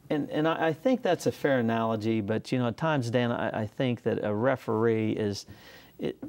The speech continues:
is sometimes too simpli-, simplistic of an analogy. You know, I'd like to think that what I'm doing is more significant than just calling balls and strikes from the bench. Uh, I, I think there, there's something far more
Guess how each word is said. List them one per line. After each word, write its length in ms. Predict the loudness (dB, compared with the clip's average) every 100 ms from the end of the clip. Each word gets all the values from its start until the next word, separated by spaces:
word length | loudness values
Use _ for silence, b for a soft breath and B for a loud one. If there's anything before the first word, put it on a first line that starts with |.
| -12
is 280 | -6 -2 -2
sometimes 560 | 0 0 0 0 -2 0
too 100 | -2
simpli-, 640 | 0 -2 -4 -4 -8 -6
simplistic 840 | -8 -4 -4 -2 -2 -2 -4 -4
of 120 | -4
an 80 | -2
analogy. 580 | -4 -4 -4 -6 -4 -2
You 160 | 0 0
know, 140 | 0
I'd 240 | 0 -2 0
like 300 | 0 0 -4
to 100 | -6
think 360 | -2 -2 -2
that 120 | -4
what 260 | -2 0 0
I'm 200 | -2 -2
doing 340 | -2 -2 -4
is 160 | -6 -4
more 160 | -4 -4
significant 800 | -4 -4 -2 -4 -6 -8 -8
than 120 | -6 -4
just 220 | -4 -4
calling 400 | -4 -4 -6 -10 B B -4
balls 320 | 0 2 0
and 100 | -6
strikes 400 | -4 -2 -2 -4
from 200 | -6 -6
the 80 | -4
bench. 400 | -4 -6 -8 -14 B B B -4
Uh, 40 |
I, 320 | -2 0 0
I 120 | -2 -2
think 260 | -2 0
there, 200 | 0 0
there's 240 | 0 -2 -2
something 460 | -2 -2 0 -2
far 440 | -4 -2 2 2 2
more 420 | 2 2 0